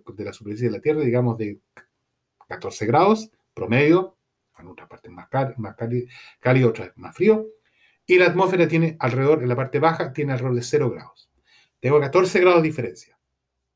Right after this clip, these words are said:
Así que esos catorce grados de diferencia van a significar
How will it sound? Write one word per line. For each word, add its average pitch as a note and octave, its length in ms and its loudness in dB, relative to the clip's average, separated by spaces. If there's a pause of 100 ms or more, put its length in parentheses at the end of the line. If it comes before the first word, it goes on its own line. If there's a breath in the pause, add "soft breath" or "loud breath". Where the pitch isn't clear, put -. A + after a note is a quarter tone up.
(320)
Así D#3 220 -8
que E3+ 80 2
esos F3 160 0
catorce G3+ 400 0
grados F#3+ 260 2
de F#3 80 2
diferencia G3 420 -2
van E3 120 -2
a D#3+ 80 0
significar D#3+ 520 -4